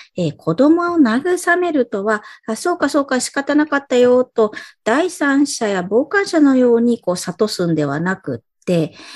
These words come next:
えー、当事者ではないけども、限りなく当事者に近い存在の親として、えー、理解を、と、おや-、愛を持って傍らにただただいるということが慰め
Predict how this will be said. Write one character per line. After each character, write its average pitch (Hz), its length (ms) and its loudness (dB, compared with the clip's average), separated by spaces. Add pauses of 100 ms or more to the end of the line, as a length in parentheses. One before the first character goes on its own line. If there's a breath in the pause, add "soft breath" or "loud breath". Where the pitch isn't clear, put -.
(180 loud breath)
え 147 280 -2
ー、 143 60 -14
当 466 260 4
事 523 120 0
者 370 200 -2
で 349 100 -2
は 294 120 2
な 320 260 4
い 330 120 -4
け - 160 -4
ど 254 200 -2
も、 285 380 2
限 226 300 -2
り 392 160 2
な 440 140 -2
く 196 280 -8
当 226 360 4
事 247 100 0
者 214 160 -4
に 190 140 -6
近 - 380 -4
い 370 40 0
存 214 360 -4
在 202 200 -2
の 196 240 -8
親 202 320 -4
と 370 160 -2
し - 180 -8
て、 349 280 -2 (420 loud breath)
え 156 160 -2
ー、 139 60 -8
理 254 200 0
解 320 360 0
を、 247 180 -2 (140)
と、 - 280 -2 (140)
お 156 120 -2
や-、 - 80 -4 (260)
愛 403 200 2
を 330 60 4
持 190 120 2
っ - 80 -10
て - 240 -6 (220)
傍 190 200 -4
ら 214 140 -2
に 214 220 -6
た 330 160 -6
だ 349 120 -2
た 330 120 2
だ 294 140 -6
い 160 200 -6
る 196 360 0
と 269 100 2
い 294 160 4
う 269 260 0
こ - 160 -8
と 247 200 -6
が - 160 -2 (380 loud breath)
慰 156 440 -4
め 143 160 -4